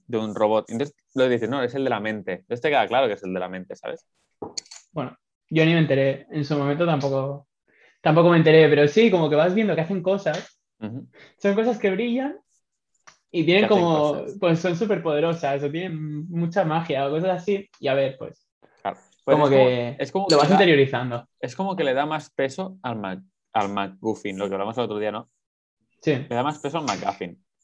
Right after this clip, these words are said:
Speaker 1: Porque el MacGuffin de, de C V es como, mira, hay tres cajas que hacen lo que tú quieres que hagan. Que sirven
Speaker 2: <laughs> Lo
Speaker 1: que sirven
Speaker 2: lo... Que
Speaker 1: para,
Speaker 2: tú quieras.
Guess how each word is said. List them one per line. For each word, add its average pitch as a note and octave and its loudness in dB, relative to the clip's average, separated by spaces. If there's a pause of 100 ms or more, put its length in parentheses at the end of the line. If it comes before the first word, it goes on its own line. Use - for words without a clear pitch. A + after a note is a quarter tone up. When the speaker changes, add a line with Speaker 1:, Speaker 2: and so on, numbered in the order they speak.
(140)
Speaker 1:
Porque A#2 0
el A#2 0
MacGuffin A#2+ 0
de, C#3 -4
de C3 -2
C C#3 0
V D3+ 2
es D3 -6
como, A2+ -2
mira, A2 -2
hay C3+ -2 (140)
tres D3 0
cajas A#3+ -8 (640)
que C3 -4
hacen F#3+ -8
lo B2 4
que A#2+ 2
tú B2+ -2
quieres A#2+ -2
que - -8
hagan. F2 -4 (240)
Que G3+ 6
sirven E3 2
Speaker 2:
<laughs> A#3 4 (260)
Lo - -18
Speaker 1:
que D#3 2
sirven D3+ 2
Speaker 2:
lo... E3 4
Que D#3 8
Speaker 1:
para, C#3+ 8
Speaker 2:
tú C#3+ 2
quieras. C3 -2